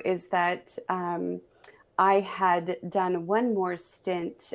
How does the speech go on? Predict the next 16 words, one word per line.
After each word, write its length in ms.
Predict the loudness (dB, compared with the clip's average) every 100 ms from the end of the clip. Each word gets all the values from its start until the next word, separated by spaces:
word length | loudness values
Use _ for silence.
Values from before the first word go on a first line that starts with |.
| -2
at 140 | 0
a 140 | 0 -2
place 380 | -2 -4 -4 -6
we 100 | -6
called 300 | -2 -2 -2
Nail 280 | -2 -2
Camp. 460 | -4 -6 -6 -6 -10 _ -20 -20 _ 4
And, 500 | 4 4 0 -2 -4 -6 -4
uh, 40 |
I 380 | -2 0 0 -2
remember 440 | 0 0 0 0
the 120 | -2
year 400 | -6 -6 -4 -2
before, 1000 | -4 -6 -10 -8 -2 0 2 0 0 -4 _ _ _
Heather 440 | -4 0 2 2 0
showed 560 | -2 -4 0 2 0